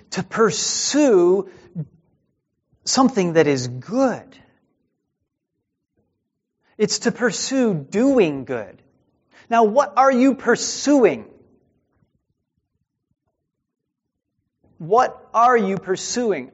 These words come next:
Are you pursuing water instead of gasoline in your tank? What is the point? What is the point of pursuing money?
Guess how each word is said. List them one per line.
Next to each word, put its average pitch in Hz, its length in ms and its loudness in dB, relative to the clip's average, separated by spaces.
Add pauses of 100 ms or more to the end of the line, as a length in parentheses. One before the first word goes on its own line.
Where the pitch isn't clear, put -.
Are 202 180 4
you 233 220 0
pursuing 190 840 -4 (380)
water 190 560 0
instead 202 420 -2
of 175 140 -2
gasoline 196 720 -2
in 165 100 -6
your 170 80 0
tank? 165 420 -6 (4000)
What 180 320 0
is 214 240 -2
the 185 100 2
point? - 800 -6 (2000)
What 294 160 2
is 285 160 2
the 226 140 0
point 285 520 0
of 220 140 -4
pursuing 190 540 -2
money? 254 280 0